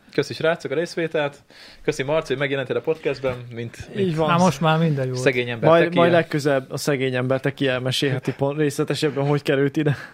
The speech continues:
Speaker 1: Mármint?
Speaker 2: Hát, hogy, hogy a, a, a csú-, túrázásba, meg ebbe a lángoló talpakba. Úgy is akart egy bemutatkozós
Speaker 1: Nem
Speaker 2: videót
Speaker 1: beszélgettünk,
Speaker 2: mindenkiről.
Speaker 1: nem kim voltál.
Speaker 2: Vagy benne, nem, nem tudom, hogy ott pontosan milyen részletek hangzottak el. Mindegy, majd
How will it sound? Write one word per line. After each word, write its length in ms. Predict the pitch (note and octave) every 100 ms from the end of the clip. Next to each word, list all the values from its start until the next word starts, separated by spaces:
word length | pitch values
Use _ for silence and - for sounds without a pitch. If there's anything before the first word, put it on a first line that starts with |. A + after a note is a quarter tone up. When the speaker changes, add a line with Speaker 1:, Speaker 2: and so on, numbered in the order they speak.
| _ - - -
Speaker 1:
Mármint? 400 | - A2 C#3 D#3 - - _ _ _ _
Speaker 2:
Hát, 200 | - C3+
hogy, 200 | D3+ C3+
hogy 240 | C3+ C3+ C3+
a, 400 | B2+ B2+ B2+ B2+ C#3
a, 840 | B2+ B2+ C#3 - - E3 D3 C#3
a 200 | C3+ C3+ _
csú-, 180 | - D3
túrázásba, 720 | C#3 C#3 C3 B2 B2+ B2+ B2
meg 200 | A#2+ A#2+
ebbe 220 | A#2+ A#2 A#2+
a 160 | A#2+ A2
lángoló 400 | C3 C3+ C3+ C#3+
talpakba. 560 | C#3 C3+ - B2+ C3 A#2+
Úgy 200 | F3 F3
is 120 | C#3
akart 280 | D#3 C#3 C3
egy 120 | C3+
bemutatkozós 680 | B2+ B2+ C3 - C3 C3+ C3
Speaker 1:
Nem 80 | C3+
Speaker 2:
videót 160 | B2+
Speaker 1:
beszélgettünk, 360 | B3 C3 A#2+ A#2 B2+
Speaker 2:
mindenkiről. 280 | C3 A#2+ A#2+
Speaker 1:
nem 140 | A#2 A2+
kim 100 | B2
voltál. 180 | C3 - - - -
Speaker 2:
Vagy 180 | B2+ A#2
benne, 320 | B2+ C3 C3+ D#3
nem, 260 | D3 D#3+ C3+
nem 180 | C3+ C3
tudom, 180 | A#2+
hogy 120 | A#2+ A#2+
ott 160 | B2+
pontosan 400 | - B2 B2+ B2+
milyen 180 | B2 B2
részletek 440 | B2 A#2 C3 -
hangzottak 480 | - C3 C#3 C3 C3
el. 100 | C3+
Mindegy, 420 | E3 D#3+ C3+ B2+
majd 320 | B2 B2 B2